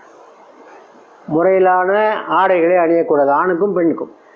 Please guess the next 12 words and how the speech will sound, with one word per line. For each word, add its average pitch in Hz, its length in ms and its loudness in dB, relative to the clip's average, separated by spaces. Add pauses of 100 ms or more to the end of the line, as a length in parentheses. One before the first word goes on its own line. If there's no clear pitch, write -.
(1120)
இது 170 240 0
உடையில 185 400 2
கட்டுப்பாடு. 120 440 -2 (1600)
பெண்களாக 196 500 2
இருந்தால் 185 340 0
மிகவும் 196 420 2
கவர்ச்சிகரமான 190 880 0 (100)
அரை, 185 220 0 (420)
அரைகுறை 190 520 2
ஆடைகளை 170 440 2
அணியக்கூடாது. 170 680 0 (2250)
அதே 190 240 4